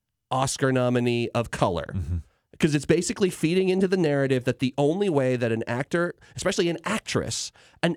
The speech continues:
Speaker 1: actress of color
Speaker 2: Yeah.
Speaker 1: can actually be nominated for an Oscar is if you are playing a slave, an ex-slave, a maid, or a hooker.
Speaker 2: Well, it's too bad Chiwetel Ejiofor or Idris Elba didn't have a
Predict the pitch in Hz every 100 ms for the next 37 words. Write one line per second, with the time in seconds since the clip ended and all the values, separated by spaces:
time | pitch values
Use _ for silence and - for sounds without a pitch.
0 | - 254 - 180 151 147 - - 127 113
1 | 110 - 90 80 170 147 170 180 202 175
2 | 165 156 139 147 170 156 151 147 143 139
3 | - _ _ - 156 165 175 147 143 -
4 | 131 131 127 135 139 127 - 139 135 131
5 | 131 - - 110 - 165 190 196 185 -
6 | - 131 - 170 - - 165 156 156 147
7 | 139 127 127 147 160 160 156 - 139 135
8 | 127 - 127 - - - _ - 147 -
9 | 165 151 135 113 131 127 - 113 110 110
10 | - 110 113 113 107 104 101 107 110 104
11 | 101 104 90 95 95 90 95 92 87 85
12 | 80